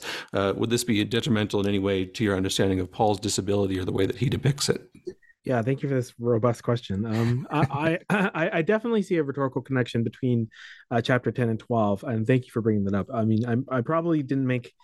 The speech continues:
Speaker 2: as strong of a connection in the book, um, because chapter twelve just has so much, as you said before, uh,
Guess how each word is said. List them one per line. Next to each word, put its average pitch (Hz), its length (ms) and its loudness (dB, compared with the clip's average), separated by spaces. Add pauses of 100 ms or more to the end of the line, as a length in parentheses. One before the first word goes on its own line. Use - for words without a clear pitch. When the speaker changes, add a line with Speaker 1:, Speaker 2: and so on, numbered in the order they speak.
(460)
Speaker 2:
as 135 240 2
strong 143 340 0
of 131 100 -2
a 123 60 2
connection 117 480 -2
in 107 100 2
the 107 60 2
book, 107 300 2 (100)
um, 110 180 0
because 107 520 0 (180)
chapter 123 260 0
twelve 117 380 0
just - 200 -6
has 110 300 0
so 120 300 2
much, 113 280 0
as 110 160 -2
you 110 60 2
said 101 180 0
before, 101 460 0 (460)
uh, 104 380 0